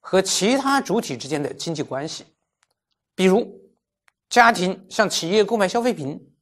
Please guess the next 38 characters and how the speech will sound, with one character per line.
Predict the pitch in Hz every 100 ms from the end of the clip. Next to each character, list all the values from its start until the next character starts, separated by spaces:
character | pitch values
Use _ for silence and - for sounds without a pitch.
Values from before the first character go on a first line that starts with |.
| _ _ _ _ _ _ _
在 | - 180
资 | 170 - 233
金 | 214
运 | 233 208
动 | 165
上 | 147 - -
表 | 147
现 | 127 180
为 | 131 131 - _ _ _ _
家 | - 196 180
庭 | 180 147
的 | 127
支 | -
出 | 170 - 156 151 -
和 | -
企 | 185 -
业 | 123
的 | 143
收 | -
入。 | 165 160 _ _ _ _ _ _ _ _ _ _ _
而 | - 254
这 | 359
种 | 302
经 | 233 330
济 | 339 311
关 | 262 330 320
系 | 302 - _ _ _ _ -
体 | - 151
现 | 247 233
的 | - - _
是 | - 185
家 | 190 277 277
庭 | - 185
和 | 165 190
企 | 196 131
业 | 185
之 | 190
间 | 202 233 247